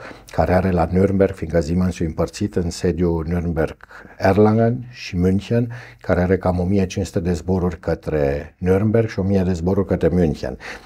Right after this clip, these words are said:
Deci destinațiile astea două pentru noi, pentru zona de business,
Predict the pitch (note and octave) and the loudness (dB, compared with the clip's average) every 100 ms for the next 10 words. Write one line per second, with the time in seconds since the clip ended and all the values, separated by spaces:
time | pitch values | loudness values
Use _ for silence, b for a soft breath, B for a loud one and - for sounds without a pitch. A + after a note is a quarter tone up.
0 | B F#2 E2+ E2 F2+ - F#2 G#2 - G2+ | B 0 2 4 2 4 0 0 2 0
1 | F#2+ - E2+ D#2+ G#2 G#2+ F#2 E2+ D#2 - | 0 0 0 4 8 8 8 2 -4 -4
2 | E2 G#2 A2 - E2 C#2+ D#2 D2+ D2+ D#2 | 2 6 6 4 -4 -6 -6 -6 -4 0
3 | G2 G2 E2+ D2+ D2+ D2 D2 F2 - - | 2 2 0 2 2 2 -2 -8 -10 -8
4 | D#2 F2+ C3+ G2+ D#2 F#2 B2+ - | -4 4 6 6 2 0 0 -6